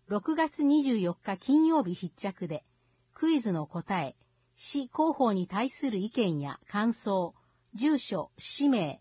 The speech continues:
年齢、電話番号をはがきで、郵便番号七四五の八六五五、木山通り一の一、広報戦略課、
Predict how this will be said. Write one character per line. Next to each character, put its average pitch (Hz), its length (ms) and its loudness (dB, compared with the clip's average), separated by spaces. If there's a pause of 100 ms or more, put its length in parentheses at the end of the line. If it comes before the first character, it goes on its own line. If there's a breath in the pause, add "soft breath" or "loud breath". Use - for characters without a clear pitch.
年 233 320 2
齢、 226 320 0
電 240 220 2
話 294 160 4
番 254 240 4
号 147 240 -2
を 127 60 -4
は 165 180 -8
が 202 120 0
き 180 200 -8
で、 165 160 -6 (720)
郵 277 220 4
便 294 240 4
番 247 240 2
号 139 400 -4
七 240 320 2
四 294 300 4
五 190 160 0
の 156 100 -2
八 180 380 -4
六 294 240 0
五 180 260 0
五、 156 300 -4 (640)
木 - 60 -20
山 302 320 2
通 277 220 2
り 165 140 -2
一 254 240 0
の 170 140 0
一、 - 360 -10 (420)
広 320 240 2
報 180 200 -2
戦 208 260 0
略 190 300 -6
課、 - 160 -10